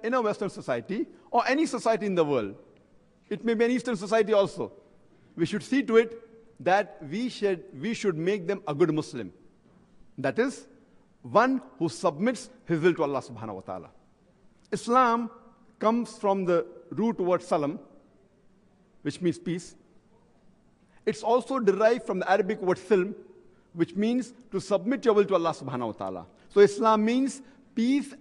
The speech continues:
acquired by submitting your will to Allah subhanahu wa ta'ala. And any person who acquires peace by submitting his will to Allah subhanahu wa ta'ala,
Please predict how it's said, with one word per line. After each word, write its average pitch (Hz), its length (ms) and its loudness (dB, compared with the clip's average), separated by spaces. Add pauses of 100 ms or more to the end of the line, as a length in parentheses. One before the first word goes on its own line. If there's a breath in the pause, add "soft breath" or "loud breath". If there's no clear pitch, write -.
acquired 202 800 2
by 185 120 6
submitting 185 520 -2
your 180 80 0
will 170 80 0
to 160 60 -4
Allah 139 180 -2
subhanahu 120 320 -10
wa 101 60 -10
ta'ala. 87 300 -12 (460 soft breath)
And 220 140 0
any 294 200 4
person 185 460 2 (640)
who 196 120 2
acquires 240 460 0
peace 202 400 -6 (400 soft breath)
by 170 160 0
submitting 208 520 -2
his 196 100 -2
will 190 120 2
to 185 80 0
Allah 170 180 2
subhanahu 156 360 -2
wa 135 80 0
ta'ala, 165 420 0